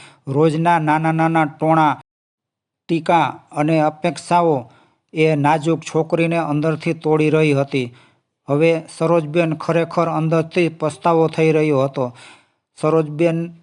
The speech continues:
નીચે બેસીને તેના હાથ પકડીને કહી રહ્યા હતા કે, "બેટા, હું ખરેખર તને ખૂબ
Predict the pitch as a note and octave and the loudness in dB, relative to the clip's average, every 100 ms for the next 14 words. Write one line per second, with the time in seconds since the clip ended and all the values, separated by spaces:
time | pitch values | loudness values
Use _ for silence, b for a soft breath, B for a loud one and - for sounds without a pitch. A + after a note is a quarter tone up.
0 | - C#3+ D#3+ E3+ D#3+ D#3+ D#3+ F3+ F3 C#3 | -6 -4 -2 0 2 0 0 -2 -2 -2
1 | D#3+ D#3 D3+ C#3+ D#3+ - E3 E3 E3+ F3 | -2 2 2 2 0 -4 -6 -2 -2 -2
2 | F3+ - b _ D#3 E3 D#3+ E3 D#3 D3+ | -4 -8 b _ -2 0 2 2 2 0
3 | D#3 D#3 D3 D3+ C#3 D#3 D#3+ F3 E3+ B | 0 -2 0 -4 -2 -2 0 -2 -4 B
4 | B B - D3+ D3 D#3+ E3+ E3 F3 E3 | B B 0 0 0 0 0 0 -4 -2
5 | E3 E3 D#3 - E3 E3 | -2 0 -2 -4 -2 -2